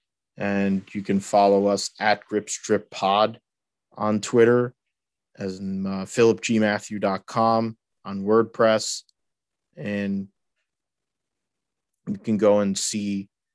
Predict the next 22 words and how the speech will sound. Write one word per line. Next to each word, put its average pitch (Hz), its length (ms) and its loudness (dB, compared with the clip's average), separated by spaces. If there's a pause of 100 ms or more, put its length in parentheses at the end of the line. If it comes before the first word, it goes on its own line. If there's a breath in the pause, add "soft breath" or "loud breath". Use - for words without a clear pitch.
(240)
um, 95 600 -4
those, 98 680 0
the 98 180 -4
shows 104 680 0 (120)
uploaded 101 560 2
there. 110 380 4
You - 540 -20
can 104 100 -4
also 101 260 -2
see 104 340 0
where, 95 440 2 (1300)
uh, 95 200 -6
then 95 440 -6
here, 92 240 -12 (120)
well, 82 280 -18 (720 soft breath)
the, 98 480 -4
um, 95 340 -8 (380)
you 101 100 -6
can 110 140 2
also 104 460 4
find 104 480 0
us 104 380 0